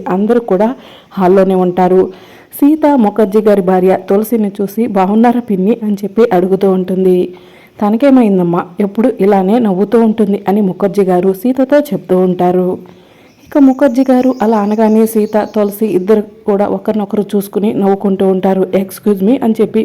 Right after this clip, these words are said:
ముఖర్జీ గారు లోపలికి వెళ్తారు. "మీ అమ్మాయి రెడీ అయిందా పిన్ని గారు?" అని చెప్పి సీత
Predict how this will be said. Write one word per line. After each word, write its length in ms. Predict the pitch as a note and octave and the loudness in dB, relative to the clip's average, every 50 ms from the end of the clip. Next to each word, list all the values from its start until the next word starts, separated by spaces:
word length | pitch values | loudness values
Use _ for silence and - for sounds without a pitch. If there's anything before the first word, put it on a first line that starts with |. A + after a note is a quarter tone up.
| - - | -2 -6
ముఖర్జీ 400 | G3+ F#3+ - G3+ F3+ F#3+ G3+ G3 | -10 -6 -6 -6 -2 -2 -2 0
గారు 220 | G3+ G3 F#3+ G3+ | 0 0 2 2
లోపలికి 400 | A#3+ A3+ F#3 F#3 F3+ F#3 G3 G3 | 2 2 0 2 2 0 0 0
వెళ్తారు. 540 | F#3 F#3 F#3 F3+ F3+ F#3+ F#3 F3+ F#3+ F#3 F3+ F3 - - - - - - - - - - - - - - - - | 0 0 0 0 -2 -2 -2 0 0 0 -2 -2 -4 -6 -12 -18 -20 -20 -20 -20 -20 -20 -20 -20 -20 -20 0 4
"మీ 120 | B3+ B3+ | 4 4
అమ్మాయి 300 | A#3 G#3 G3 A3 B3+ C4+ | 4 4 2 2 2 2
రెడీ 280 | A#3 G3 F#3 F#3 G#3 A#3 | 2 2 2 2 4 4
అయిందా 300 | A#3+ A#3+ A3+ A3 G3 F3+ | 2 2 2 2 0 0
పిన్ని 240 | - G3 F#3 F#3+ F3+ | 0 0 0 0 2
గారు?" 240 | F#3 F3 E3+ A#3 C#4+ | 2 2 2 0 0
అని 220 | - A3+ G#3+ G#3+ | 2 2 0 2
చెప్పి 280 | G3+ G#3+ G#3 G3+ G#3+ G#3+ | 2 0 -2 0 -2 -4
సీత 360 | G#3 - - G3+ F#3+ F#3 - | -4 -4 -4 -4 -4 -2 -2